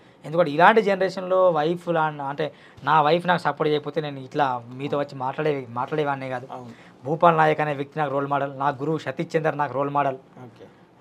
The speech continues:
Speaker 1: ఆ, కోయిని వెంకన్న నాకు రోల్ మోడల్,
Speaker 2: Hmm.
Speaker 1: మైపాల్ యాదవ్ ఉన్నారు, వాళ్ళు నాకు రోల్ మోడలే.
Speaker 2: ఓకే అన్న.
Speaker 1: ఇ-, ఇలా అందరూ,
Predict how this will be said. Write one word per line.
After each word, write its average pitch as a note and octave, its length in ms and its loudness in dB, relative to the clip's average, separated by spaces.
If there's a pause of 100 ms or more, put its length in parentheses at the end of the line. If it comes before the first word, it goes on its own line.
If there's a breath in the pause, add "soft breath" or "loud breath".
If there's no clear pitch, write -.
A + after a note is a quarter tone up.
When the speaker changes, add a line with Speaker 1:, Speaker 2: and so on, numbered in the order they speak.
Speaker 1:
ఆ, C#3+ 100 -8 (100)
కోయిని D#3+ 280 2
వెంకన్న D3+ 320 -2
నాకు D3+ 180 -2
రోల్ C#3 160 0
మోడల్, C3+ 260 -2
Speaker 2:
Hmm. - 400 -20
Speaker 1:
మైపాల్ D#3 340 2
యాదవ్ D3+ 260 2
ఉన్నారు, C#3+ 180 -2
వాళ్ళు C#3+ 220 2
నాకు B2 120 -6
రోల్ C3+ 160 -2
మోడలే. B2+ 340 -6 (800)
Speaker 2:
ఓకే A2+ 180 -20
అన్న. G#2 140 -10
Speaker 1:
ఇ-, - 140 -12
ఇలా F#3 160 4
అందరూ, F#3 420 0